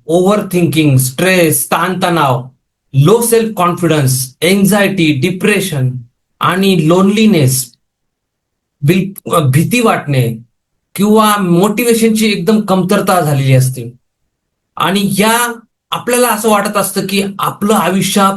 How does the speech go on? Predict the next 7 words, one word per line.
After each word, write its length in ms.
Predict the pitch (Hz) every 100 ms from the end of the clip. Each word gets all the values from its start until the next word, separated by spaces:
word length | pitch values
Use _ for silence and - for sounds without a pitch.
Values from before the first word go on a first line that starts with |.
| -
पूर्णपणे 560 | 208 214 214 214 202 202
बदलून 580 | 151 139 151 147 190 170
जावं, 380 | 143 110 104 98 _ _ _ _ _ _ -
एकशे 300 | 214 214 233
ऐंशी 380 | 214 214 220
डिग्रीनी 580 | 220 147 180 202 208 202
बदलावं. 640 | 156 151 127 120 113 104